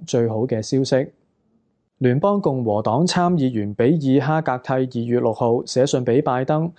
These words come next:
敦促佢確認佢嘅政府將會保留美國駐以色列耶路撒冷嘅大使館。五號，白宮新聞發言人普薩基就此事對記者話，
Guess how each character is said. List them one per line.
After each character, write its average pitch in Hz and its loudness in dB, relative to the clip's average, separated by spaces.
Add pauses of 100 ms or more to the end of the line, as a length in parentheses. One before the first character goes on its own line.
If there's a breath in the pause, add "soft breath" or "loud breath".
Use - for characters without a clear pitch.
(240 loud breath)
敦 196 4
促 202 2
佢 151 2
確 170 -2
認 143 0
佢 143 2
嘅 156 4
政 156 0
府 143 2
將 170 2
會 131 2
保 123 2
留 101 0
美 110 0
國 147 0 (240 soft breath)
駐 175 4
以 151 2
色 175 2
列 135 0
耶 107 0
路 113 2
撒 131 -2
冷 117 -2
嘅 127 2
大 107 -2
使 120 -2
館。 143 -2 (600)
五 135 2
號， 131 2 (240 soft breath)
白 143 -2
宮 185 0
新 185 0
聞 117 0
發 139 -2
言 113 -4
人 110 -2
普 139 2
薩 160 -2
基 180 4
就 120 0
此 127 2
事 117 0
對 120 0
記 123 2
者 120 2
話， 117 -2